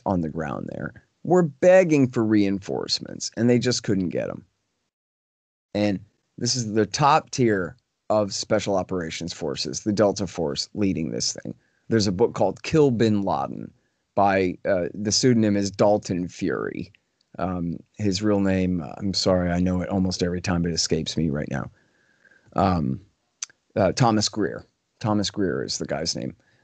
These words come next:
Um, and the book is Dalton Fury, uh, Killing, Kill Bin Laden. And he's the leader of, of Delta Force Team B there. And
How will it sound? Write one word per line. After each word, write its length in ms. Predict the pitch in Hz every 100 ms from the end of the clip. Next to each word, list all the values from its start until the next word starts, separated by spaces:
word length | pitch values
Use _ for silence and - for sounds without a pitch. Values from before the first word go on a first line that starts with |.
| -
Um, 360 | 95 92 69 -
and 120 | 95
the 60 | 90
book 280 | 95 90
is 200 | 87 80
Dalton 400 | - 95 87 78
Fury, 500 | 76 90 92 85 76 -
uh, 120 | 62 -
Killing, 360 | 113 104 98
Kill 240 | - 139 123
Bin 220 | 113 104
Laden. 340 | 92 65 58 - _ _ _ _ - _
And 140 | 107 113
he's 180 | 127
the 100 | 123
leader 400 | 120 139 151 139
of, 380 | 107 110 107 110 _ 76
of 260 | 101 98
Delta 260 | 131 123 131
Force 300 | 127 120 -
Team 260 | 135 117
B 160 | 107 139
there. 280 | 113 101 - _ _ _ _ _ _ _
And 260 | 139 147